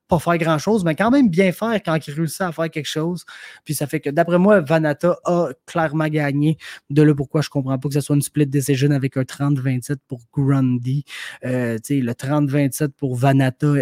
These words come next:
fait plus de sens, selon moi. On a un vingt-neuf vingt-huit aussi qui, c'est correct. Si tu donnes un round à Grundy ici, là, parce qu'il y a un des rounds que je pense, le premier round, il y a,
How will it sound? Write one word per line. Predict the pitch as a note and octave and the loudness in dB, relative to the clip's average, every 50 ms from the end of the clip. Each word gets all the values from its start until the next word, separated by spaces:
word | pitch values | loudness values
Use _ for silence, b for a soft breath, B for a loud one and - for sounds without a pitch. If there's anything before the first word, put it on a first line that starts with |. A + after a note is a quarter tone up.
| - - - | -2 -4 -10
fait | - - - - - E3 | -14 -16 -12 2 4 4
plus | D3 - - D#3 D3+ D#3 C#3+ C3+ | 4 4 4 4 6 6 4 4
de | C3+ D3+ C#3 | 2 2 2
sens, | - - C3+ C3+ C#3+ D3 D3 - | 2 0 0 0 0 0 -2 -2
selon | - C#3+ C3+ C3+ C3 C3 | 0 0 0 2 2 2
moi. | C3 C3 C3 C3+ C#3+ | 2 2 2 2 2
On | D3 C#3 | 2 2
a | C3+ C3 | 2 2
un | C3 C3 | 0 0
vingt-neuf | B2+ C3+ C3 B2+ B2+ - C#3 C3+ C3 | 0 0 0 0 0 0 0 0 0
vingt-huit | C3 C#3 C3 B2+ B2 B2 - C3+ C3+ C3+ - | 0 0 0 0 -2 -2 -2 -4 -4 -4 -4
aussi | - - - - C3 | -10 -14 -12 -12 -12
qui, | - - _ _ _ _ _ _ _ B B B B B B B B | -12 -12 _ _ _ _ _ _ _ B B B B B B B B
c'est | - - | -4 0
correct. | D#3 C#3+ B2+ B2+ C#3+ C#3+ | 0 0 2 0 -2 -4
Si | - - | -6 -6
tu | - D#3 | -2 2
donnes | D#3 D#3+ E3 E3+ | 4 6 6 6
un | E3 D#3 | 6 6
round | D3 D#3 D#3+ D#3+ | 6 4 4 4
à | D3+ | 2
Grundy | D3 D3 D3 D3+ D3 C#3+ C#3+ D3+ D#3 | 2 4 4 4 4 4 2 2 0
ici, | C#3 - - D3 C#3 | 0 0 0 2 2
là, | D3 D3 | 2 2
parce | C3+ C#3 C3+ - | 0 -2 -4 -2
qu'il | - C3+ | -2 -2
y | C3+ | 0
a | C3+ | 0
un | C#3 | 0
des | C#3 C#3 C#3 | -2 -2 -2
rounds | C3 C3+ C#3+ D3 C#3+ C#3 | -2 -2 -2 -2 -2 -4
que | - C3 B2 | -4 -6 -6
je | B2 | -4
pense, | - C#3 C#3 C3 | -4 -6 -4 -4
le | D3 D3 C#3+ | -4 -4 -2
premier | - F#3 F#3 F#3 F3 | 0 0 2 2 2
round, | E3+ F3+ F#3+ G3 F#3+ F3 | 4 4 4 6 6 6
il | E3 | 4
y | D#3+ | 4
a, | D3+ | 2